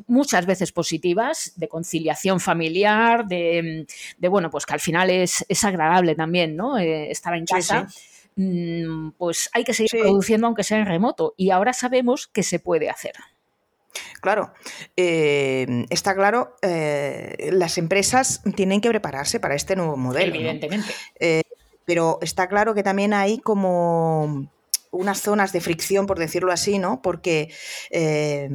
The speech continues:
Speaker 2: tienes que cambiar el liderazgo, como decíamos antes,
Speaker 1: Ujú.
Speaker 2: eh, tienes que m-, mantener la cohesión de los equipos. Aquí Recursos Humanos tiene, eh,
Speaker 1: Trabajo.
Speaker 2: un, un peso
Speaker 1: Ujú.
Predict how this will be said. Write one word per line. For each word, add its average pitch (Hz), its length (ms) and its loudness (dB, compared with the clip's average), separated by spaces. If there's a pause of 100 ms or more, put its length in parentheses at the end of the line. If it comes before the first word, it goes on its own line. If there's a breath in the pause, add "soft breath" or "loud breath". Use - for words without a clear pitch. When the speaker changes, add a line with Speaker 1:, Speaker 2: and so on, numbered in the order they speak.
Speaker 2:
tienes 170 440 0
que 175 200 -4
cambiar 165 640 2
el 165 160 0
liderazgo, 156 460 0
como 170 180 -2
decíamos 143 420 -2
antes, 208 460 0
Speaker 1:
Ujú. 220 100 -4 (300 loud breath)
Speaker 2:
eh, 160 420 2 (320)
tienes 175 300 0
que 185 180 2
m-, 170 360 -2
mantener 165 580 0
la 175 140 2
cohesión 165 360 -2
de 165 80 2
los 156 160 -2
equipos. 190 380 -4
Aquí 165 240 -4
Recursos 160 380 -2
Humanos 165 420 -2 (340 loud breath)
tiene, 165 640 0
eh, 147 80 -6 (320 loud breath)
Speaker 1:
Trabajo. 156 720 0
Speaker 2:
un, 190 100 0
un 202 60 2
peso 190 460 0 (180)
Speaker 1:
Ujú. 151 180 -4